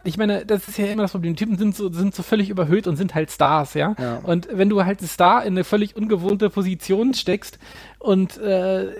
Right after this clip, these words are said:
Speaker 1: den halt erstmal anpassen musst und so, natürlich werden dann die Schwächen offensichtlich. Aber wenn du die einfach alle auf einmal reingeschmissen hättest,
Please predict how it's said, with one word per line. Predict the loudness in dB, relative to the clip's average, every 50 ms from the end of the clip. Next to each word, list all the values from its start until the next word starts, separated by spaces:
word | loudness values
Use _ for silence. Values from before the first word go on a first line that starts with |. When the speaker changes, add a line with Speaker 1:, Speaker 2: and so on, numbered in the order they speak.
| -14
Speaker 1:
den | -4 -2 0 2 2
halt | 2 0 0
erstmal | -4 -4 -4 -2 -2
anpassen | 0 -2 -2 0 0 -2 0 0 -2 -2
musst | -2 -2 -2 -2 -4
und | -2
so, | 0 -2
natürlich | -2 -2 2 2 4 4 4 2 2
werden | 2 2 2 2
dann | -2 -2
die | -4 -6
Schwächen | -2 -2 -2 -2 -2 -4
offensichtlich. | -6 -4 -4 -4 -4 -4 -6 -6 -4 0 0
Aber | 2 2 2
wenn | 0
du | 0
die | -2 -2
einfach | -2 -2 -4 -6 _ 0
alle | 0 2 2
auf | 0 -2 -2
einmal | 0 2 2 4
reingeschmissen | 2 2 0 0 -4 -4 -4 -8 -6 -6 -6
hättest, | -4 -4 -4 -6 -6